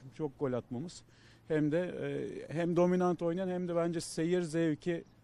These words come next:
e, çok yüksek bir takımız. Yani bunu oynadığımız hem Türkiye Ligi hem Avrupa Ligi maçlarında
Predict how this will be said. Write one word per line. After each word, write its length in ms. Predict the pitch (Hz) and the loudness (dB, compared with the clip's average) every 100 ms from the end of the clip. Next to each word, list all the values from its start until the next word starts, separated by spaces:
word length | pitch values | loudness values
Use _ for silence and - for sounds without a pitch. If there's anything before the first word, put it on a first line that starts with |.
| - | -8
e, 180 | 139 | -6
çok 280 | 143 165 - | 0 0 -2
yüksek 300 | 135 - 156 | -6 -6 -6
bir 60 | 151 | -4
takımız. 440 | 156 135 127 120 | -4 -2 -2 -2
Yani 260 | 127 131 123 | -2 -2 -2
bunu 260 | 135 135 - - - - - - - - - | 0 -2 -4 -18 -20 -20 -20 -20 -20 -20 -4
oynadığımız 540 | 123 127 131 135 127 | 0 0 0 -2 -2
hem 140 | 135 135 | -2 -2
Türkiye 400 | 143 123 135 127 | -4 -4 -4 -2
Ligi 160 | 127 | -2
hem 120 | 135 131 | -2 0
Avrupa 340 | 135 131 139 | -2 -2 -4
Ligi 180 | 127 127 | -4 -4
maçlarında 600 | 135 120 131 117 127 | -4 -4 -6 -2 -2